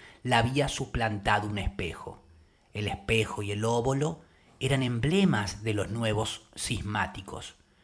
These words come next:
La historia los conoce por muchos nombres, especulares, abismales, cainitas,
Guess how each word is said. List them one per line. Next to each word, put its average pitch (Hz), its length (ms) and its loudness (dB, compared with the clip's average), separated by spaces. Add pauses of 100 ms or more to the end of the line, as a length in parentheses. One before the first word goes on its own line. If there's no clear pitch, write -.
(440)
La 113 100 4
historia 120 480 4
los 117 160 2
conoce 110 400 0
por 104 220 -2
muchos 156 420 -2
nombres, 92 640 -4 (320)
especulares, 101 1000 -2 (400)
abismales, 101 840 0
cainitas, 98 800 -2